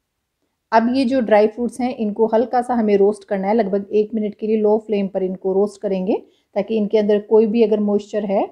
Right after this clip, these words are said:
तो वो, अ, ना रहे मॉइस्चर इसके अंदर बिल्कुल भी। तो ड्राई फ्रूट्स डालने से जो नारियल पाक है उसकी रिचनेस बढ़ जाएगी। अगर आप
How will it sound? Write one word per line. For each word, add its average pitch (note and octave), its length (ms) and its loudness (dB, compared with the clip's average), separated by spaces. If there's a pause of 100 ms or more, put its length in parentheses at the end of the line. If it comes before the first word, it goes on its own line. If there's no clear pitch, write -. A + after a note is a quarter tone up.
(300)
तो F3+ 140 -4
वो, G#3 320 4
अ, F#3 240 -6
ना F3+ 200 -2
रहे G3+ 260 0
मॉइस्चर G3 360 -4
इसके G3 240 -10
अंदर G3 180 -4
बिल्कुल G3 300 -6
भी। C#4 160 -2 (840)
तो A3+ 80 -2
ड्राई A3 260 -2
फ्रूट्स D4+ 300 -4
डालने B3 340 0
से C4 280 -8
जो A#3 140 -2
नारियल G#3 400 -2
पाक G#3 240 -2
है A3+ 80 0
उसकी A3+ 240 -8
रिचनेस A#3 540 -4
बढ़ G3+ 220 0
जाएगी। G3+ 460 2 (420)
अगर A#3 200 0
आप B3+ 240 0